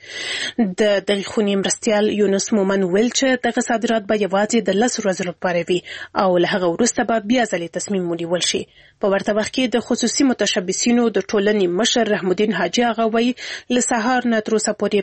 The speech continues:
په ترکاریو بار لسو موټرو ته د تېرېدو اجازه ورکړل شوې او دا لړۍ به روانه وي چې په وینا یې دا د سوداګرو لپاره ښه زیری دی.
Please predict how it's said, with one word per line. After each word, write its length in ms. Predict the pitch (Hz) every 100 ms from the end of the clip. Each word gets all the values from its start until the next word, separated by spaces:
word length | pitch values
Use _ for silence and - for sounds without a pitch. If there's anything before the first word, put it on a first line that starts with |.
| -
په 80 | 190
ترکاریو 600 | 185 - 185 190 196 196
بار 320 | 247 247 233
لسو 500 | 220 233 240 254 -
موټرو 400 | 190 170 - 196
ته 200 | 180 202
د 100 | 196 190
تېرېدو 420 | - 180 170 208
اجازه 360 | 196 180 175 214
ورکړل 320 | 175 - 175 247
شوې 200 | 247 262 - - - -
او 120 | 226
دا 180 | 220 208
لړۍ 320 | 196 170 180
به 80 | 180
روانه 380 | 185 185 240 254
وي 120 | 254
چې 120 | 247 269
په 140 | 247
وینا 260 | 202 175 196
یې 80 | 240
دا 140 | 254
د 80 | 233
سوداګرو 600 | 214 202 185 170 185 180 170
لپاره 280 | - 180 226
ښه 200 | - 247
زیری 320 | 202 185 165
دی. 200 | 170 180